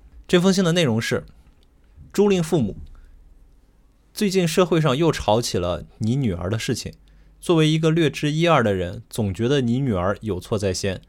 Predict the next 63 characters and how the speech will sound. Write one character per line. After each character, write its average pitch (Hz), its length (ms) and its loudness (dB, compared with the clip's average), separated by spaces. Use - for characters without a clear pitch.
如 151 120 -2
果 170 140 4
不 123 100 -2
是 143 140 -2
她 135 160 -2
制 147 180 -4
造 131 180 2
噪 123 220 0
音， 123 260 -2
扰 110 220 0
乱 113 220 0
别 104 100 -2
人 117 160 -2
休 135 240 -2
息， - 260 -10
且 95 260 -4
出 - 180 -4
口 98 160 -4
伤 120 240 -2
人、 98 240 -2
歧 - 160 -4
视 156 120 0
外 156 180 4
地 123 120 0
人 101 280 0
等 92 320 -6
种 135 200 0
种 135 180 -2
令 123 120 0
人 113 140 -2
讨 - 240 -8
厌 110 120 -2
的 104 80 -2
恶 123 180 0
习， - 380 -8
她 165 120 -4
也 143 80 2
不 120 120 -6
会 156 140 0
被 131 200 -2
同 113 200 -6
宿 139 180 -6
舍 131 180 -2
人 98 200 -2
集 - 160 -8
体 135 180 -4
毒 98 180 -8
残。 82 320 -6
人 127 240 2
生 180 340 -2
主 101 240 -4
要 135 200 2
是 - 160 -6
因 147 200 -2
果 101 140 -4
报 110 220 4
应， 82 200 -8
自 - 200 -6
己 113 100 0
种 139 180 -2
的 113 60 -2
恶 135 240 -2
因 131 280 -4